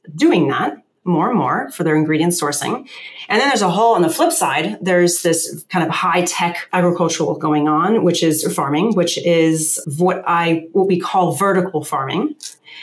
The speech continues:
And that is basically nature in a lab, grown in a lab.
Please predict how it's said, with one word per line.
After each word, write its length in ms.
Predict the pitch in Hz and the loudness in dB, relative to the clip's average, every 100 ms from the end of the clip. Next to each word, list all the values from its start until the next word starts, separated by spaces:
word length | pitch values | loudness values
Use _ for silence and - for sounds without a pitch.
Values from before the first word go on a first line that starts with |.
| - - | -12 -2
And 160 | 185 | 2
that 200 | 185 208 | 2 2
is 160 | 214 175 | 2 2
basically 880 | 175 165 180 175 170 156 151 151 - | 2 2 0 0 2 4 4 2 -2
nature 760 | 175 165 175 - 180 180 180 - _ _ _ | 0 2 2 2 2 2 0 -6 _ _ _
in 140 | 180 | 0
a 100 | 165 | 2
lab, 440 | 139 143 147 185 226 - - | 0 -2 -2 -2 -4 -10 -10
grown 300 | 160 170 175 | -2 0 2
in 100 | 175 | 2
a 80 | 151 | 2
lab. 380 | 147 151 208 | 0 -2 -2